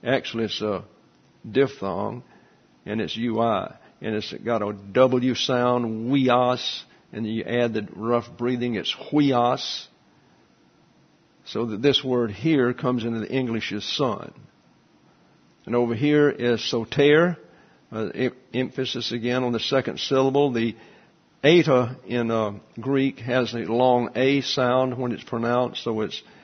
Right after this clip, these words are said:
uh, soter, and that shows it down here. This is on a,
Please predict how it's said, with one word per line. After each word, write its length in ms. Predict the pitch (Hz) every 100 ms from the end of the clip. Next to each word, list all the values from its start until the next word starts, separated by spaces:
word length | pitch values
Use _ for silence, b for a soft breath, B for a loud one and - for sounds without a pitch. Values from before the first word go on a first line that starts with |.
| B B
uh, 240 | 120 113 87 - _
soter, 840 | - - 113 107 - 131 135 156 156 - b b b b _
and 140 | - 113
that 140 | 110
shows 540 | - - 123 120 107
it 200 | 117 -
down 260 | 107 117 113
here. 480 | 101 123 123 131 92
This 240 | - 117 -
is 180 | 107
on 180 | 101 113
a, 140 | 104